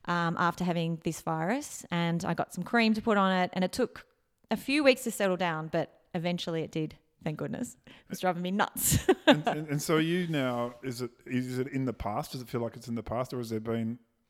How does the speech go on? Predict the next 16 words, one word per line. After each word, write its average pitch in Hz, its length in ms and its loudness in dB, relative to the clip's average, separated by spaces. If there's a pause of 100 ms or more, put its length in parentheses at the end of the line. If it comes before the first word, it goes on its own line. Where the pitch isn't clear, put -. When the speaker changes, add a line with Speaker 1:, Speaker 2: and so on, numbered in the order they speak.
(160)
Speaker 2:
actual 107 600 -8 (100)
long-term 107 800 -4
changes 110 440 -6
as 101 120 -12
a - 20 -14
result? 101 400 -10 (500)
Speaker 1:
No, 202 160 4
I 196 120 4
definitely 180 720 0
feel 170 160 4
like 160 160 0
it's - 120 -8
in 170 100 -6
the 156 80 -4
past 147 380 -6
now. 151 300 -6